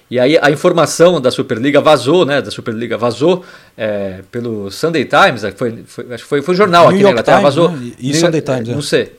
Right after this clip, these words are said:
Speaker 1: é, Sunday Times, vazou antes do, do, do, do, dos clubes oficializarem. Então, durante o jogo do Leicester, nesse domingo, já tinha saído a notícia. Então, é claro, depois do jogo,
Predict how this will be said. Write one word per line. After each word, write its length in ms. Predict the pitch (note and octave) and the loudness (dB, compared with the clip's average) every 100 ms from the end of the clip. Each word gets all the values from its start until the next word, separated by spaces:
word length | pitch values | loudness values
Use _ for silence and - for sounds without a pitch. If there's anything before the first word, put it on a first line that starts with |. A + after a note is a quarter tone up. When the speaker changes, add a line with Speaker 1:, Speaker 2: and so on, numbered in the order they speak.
| - | -6
Speaker 1:
é, 160 | B2 A2+ | -2 -2
Sunday 280 | C3+ C3 | -4 -4
Times, 420 | A#2+ C#3 D3 - - - - - | 2 2 2 -2 -14 -20 -20 0
vazou 380 | C#3 C#3+ F#3+ F3 | 2 6 6 6
antes 280 | A3 A3+ | 4 0
do, 220 | F3 F#3 C#3+ | 2 2 2
do, 320 | C#3+ C3 B2 | 0 0 0
do, 480 | B2 A2+ G#2+ G2 F#2+ _ _ _ | 0 0 -2 -6 -14 _ _ _
do, 140 | A2 | -16
dos 220 | A#2 B2 - | -12 -12 -4
clubes 280 | D#3+ D3+ | -2 0
oficializarem. 720 | D3+ - E3 E3 C3+ A#2+ G2+ G2 | 0 0 0 0 0 0 -2 -6
Então, 320 | C3+ E3+ G3+ | -4 -2 -2
durante 420 | E3 F3+ F3 A#3 F#3 | 0 0 0 -2 -4
o 60 | |
jogo 480 | B2 C#3 E3 G#2+ G2+ | -2 -2 -2 -4 -10
do 140 | G#2 | -8
Leicester, 480 | A#2 C#3 C#3+ - F#2 - _ _ _ | 0 2 0 -4 -12 -14 _ _ _
nesse 220 | A#2+ B2 | -10 -10
domingo, 520 | A#2+ A2+ D#3 F#3+ A2+ - _ | -8 -8 -6 -6 -8 -12 _
já 160 | G#2+ D#3 | -2 -2
tinha 200 | - G3 | -2 -6
saído 380 | F#3 E3+ E3+ D#3 | -2 0 0 -2
a 20 | |
notícia. 560 | D3+ - G#2+ F#2+ F#2+ F2+ _ - | -6 -8 -10 -10 -14 -14 _ -16
Então, 360 | D#3+ D3+ E3 F3 | -6 -4 -2 -4
é 80 | |
claro, 340 | F3+ F#3 D3 B2 | -2 2 2 2
depois 320 | A#2 C3+ D3+ | -2 -2 -2
do 100 | G#3+ | -2
jogo, 460 | F3+ G3 B3+ E4 | 0 2 0 -2